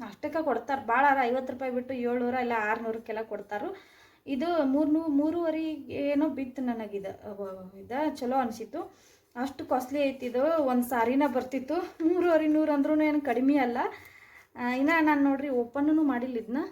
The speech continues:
ಭಾಳ ಕಾಸ್ಟ್ಲಿ ಐತೆ ಅನ್ನೋ ಕಾರಣಕ್ಕನ ನಾನು ಯಾವಾಗೂ ತೊಗೋತಿರ್ಲಿಲ್ಲ ಇದನ್ನ. ಬೇರೆಯವನ್ನ ನಾನು ಕ-, ರೆಗ್ಯುಲರ್ ಕ್ರೀಮ ಜಾಸ್ತಿ ಅಂದ್ರೆ ಭಾಳ ವರ್ಷದಿಂದ ನಾನು ಫೇರ್ ಆ್ಯಂಡ್ ಲವ್ಲಿನ ಯೂಸ್ ಮಾಡ್ಕೊತ ಬಂದೀನಿ, ಅದನ್ನ ಮಾಡ್ತಿದ್ನಿ. ಆ, ಈ ಸಲ ನೋಡೋಣ ಕ್ರೀಮ್ ಸಿಕ್ತು, ತೊಗೋಬೇಕು ಅನ್ಸಿತ್ತು.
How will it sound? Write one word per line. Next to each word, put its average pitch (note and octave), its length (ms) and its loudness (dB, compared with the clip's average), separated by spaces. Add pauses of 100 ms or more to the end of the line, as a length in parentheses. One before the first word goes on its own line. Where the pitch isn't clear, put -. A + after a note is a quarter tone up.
(1160)
ಭಾಳ C4+ 200 4
ಕಾಸ್ಟ್ಲಿ E4 360 -2
ಐತೆ D#4+ 200 -4
ಅನ್ನೋ D#4+ 140 2
ಕಾರಣಕ್ಕನ D4+ 560 0
ನಾನು D4+ 200 4
ಯಾವಾಗೂ B3+ 320 -2
ತೊಗೋತಿರ್ಲಿಲ್ಲ C4+ 640 -2
ಇದನ್ನ. A3+ 220 -4 (600)
ಬೇರೆಯವನ್ನ D4 600 2
ನಾನು D4+ 380 2
ಕ-, C#4 60 -6 (180)
ರೆಗ್ಯುಲರ್ C#4+ 360 2
ಕ್ರೀಮ D4+ 380 0
ಜಾಸ್ತಿ C#4 440 -2
ಅಂದ್ರೆ D4 420 0
ಭಾಳ A#3 260 0
ವರ್ಷದಿಂದ C#4 460 2 (120)
ನಾನು C4+ 440 0
ಫೇರ್ A#3+ 160 0
ಆ್ಯಂಡ್ C4 140 0
ಲವ್ಲಿನ B3 260 0
ಯೂಸ್ A#3+ 280 -2
ಮಾಡ್ಕೊತ A#3 340 -4
ಬಂದೀನಿ, A3 380 -4
ಅದನ್ನ A3 240 -4
ಮಾಡ್ತಿದ್ನಿ. B3 580 -4 (800)
ಆ, B3 200 -2
ಈ C4+ 120 0
ಸಲ D4+ 260 0
ನೋಡೋಣ C#4+ 380 4
ಕ್ರೀಮ್ C#4+ 320 2
ಸಿಕ್ತು, C#4+ 460 -6 (260)
ತೊಗೋಬೇಕು C#4 400 0
ಅನ್ಸಿತ್ತು. A#3 400 -8